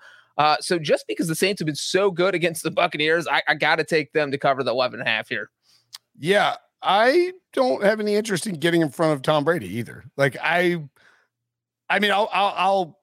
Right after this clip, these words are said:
Speaker 2: this is a toss-up for me. It's a, it's, it's a difficult one. I think the problem is the one thing the Bucs do really well, which is stop the run, is the one thing that the Saints need to be able to do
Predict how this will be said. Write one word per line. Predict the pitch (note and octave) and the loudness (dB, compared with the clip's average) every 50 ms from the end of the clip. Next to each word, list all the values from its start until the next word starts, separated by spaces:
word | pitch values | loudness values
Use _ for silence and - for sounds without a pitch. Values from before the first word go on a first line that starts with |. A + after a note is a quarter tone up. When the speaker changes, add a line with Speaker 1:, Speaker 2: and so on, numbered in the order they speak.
| _ _ _ | _ _ _
Speaker 2:
this | D#3+ A#3+ A#3+ A#3 | -2 -2 0 0
is | D4 A#3+ | 0 -2
a | G#3+ F3+ | -2 0
toss-up | - F3+ E3+ D#3+ C#3+ D#3+ C3 G#2 | 2 2 2 4 4 2 0 0
for | A#2 C3 | -2 -4
me. | B2 A2+ F2 | -4 -4 -4
It's | F#2+ C3 - | -4 -2 0
a, | G3+ F3+ - E3 | 0 2 2 2
it's, | D#3+ - - | 0 0 0
it's | - D#3+ - | -2 0 0
a | F3 | 0
difficult | C#3+ D#3+ F3+ C#3+ C#3 D#3+ C#3 | 0 0 0 2 2 2 2
one. | B2+ A#2+ - | 2 0 0
I | D3 | 0
think | - C4+ C4+ | 0 0 0
the | G3 | 0
problem | D#3+ - - - - G3 G3 B3+ D4 D4 C4 A3 G3+ F3 | -2 -4 -4 -2 0 0 2 2 2 2 2 2 2 2
is | E3+ E3+ D#3+ D#3 D3+ D3 C3+ - - _ _ _ _ _ _ _ _ _ _ _ _ - | 2 4 4 2 2 0 -2 -6 -12 _ _ _ _ _ _ _ _ _ _ _ _ 0
the | F3 E3+ | 0 0
one | D#3+ D3+ D3+ F3+ A3+ C#4+ E4 D#4 | 0 0 0 0 0 0 0 -2
thing | C#4+ C#4 C#4 C#4 C#4 B3+ | -2 0 2 2 2 2
the | A3+ | 0
Bucs | F3 B2 - B3 A#3 - - - | 0 0 0 0 0 0 -4 -6
do | - F3+ A3+ G3+ | -4 -2 -2 -2
really | F3+ F3+ G#3+ G#3 F#3+ E3 | 0 0 2 2 2 2
well, | D#3+ D#3 F#3+ G3+ F3 D3+ C#3 C3+ C3+ | 2 2 2 4 4 4 2 2 2
which | C3 - E3 | 0 -2 -4
is | C3+ - | -6 -4
stop | - - F3 E3+ E3+ - | -2 0 0 0 0 0
the | D#3+ D#3+ D3+ | -2 -2 0
run, | C#3 E3 E3+ D#3+ C3+ A#2 G#2+ G2+ G#2+ A2 G#2 _ _ _ _ _ _ _ _ _ - | 2 2 2 2 2 0 -2 -4 -8 -10 -12 _ _ _ _ _ _ _ _ _ -4
is | F3+ G3 F#3+ F3 D#3+ | 0 0 0 2 2
the | G3+ F#3+ | 2 2
one | F3+ F#3+ G#3+ A3 A3 A#3+ | 2 2 2 2 0 0
thing | - A3 G#3 G#3 | 0 0 0 0
that | G3+ F#3 E3 | 0 -2 -2
the | E3+ D3+ | -4 -4
Saints | - - A#3 G#3 G#3 G3 - E3 | -2 0 0 0 0 0 -4 -6
need | E3 F3 F#3 G#3 A3 G#3+ A3 | -4 -2 -2 -2 -2 -4 -4
to | |
be | G3+ G3+ G3 | 0 0 2
able | G3 F3 F3 | 2 2 0
to | D3 D#3 E3 | 0 -2 -4
do | D3 B2 A#2 A#3+ A#3+ A3 G3+ F3 D#3+ D3+ D3 C3+ | -4 -4 -2 -2 0 2 2 2 2 2 0 -2